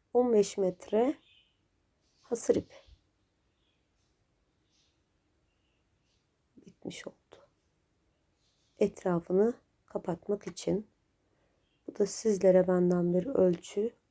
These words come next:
olmuş oldu. E, yoğurt kovasında tam kulplarının olduğu yerden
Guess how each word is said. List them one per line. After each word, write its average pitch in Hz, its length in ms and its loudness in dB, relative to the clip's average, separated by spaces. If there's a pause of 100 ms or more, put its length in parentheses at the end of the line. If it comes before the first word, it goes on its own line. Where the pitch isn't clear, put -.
(120)
olmuş 180 460 2
oldu. 175 460 -4 (760)
E, 202 80 4
yoğurt 220 380 8
kovasında 196 580 0
tam 240 340 -4 (400)
kulplarının 214 720 4
olduğu 175 400 4
yerden 170 560 2